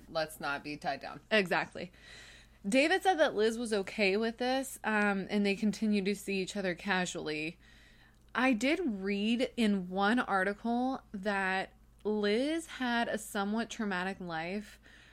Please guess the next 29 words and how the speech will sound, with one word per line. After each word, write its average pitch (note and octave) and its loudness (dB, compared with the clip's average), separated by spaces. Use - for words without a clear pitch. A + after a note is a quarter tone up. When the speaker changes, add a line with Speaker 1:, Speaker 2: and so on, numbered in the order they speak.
Speaker 2:
Her A3 6
first B3+ -4
child G3+ 0
was G3 -2
killed G#3 -2
by C4 2
her A#3+ -2
boyfriend G3 -4
in G#3 -4
a G3 -4
shaken F#3+ -6
baby E3 -6
case C4+ -4
Speaker 1:
Oh. G3 -10
Speaker 2:
when G#3 2
Liz F#3+ -2
lived G3 -2
in F3+ -2
Michigan. A#3 -4
As A#3 0
far A#3 8
as D4 4
I C#4 4
read, F#3+ 2
though, A3+ 4
I A3+ 4
don't G#3+ -2
think A3 -4
Liz F#3 -2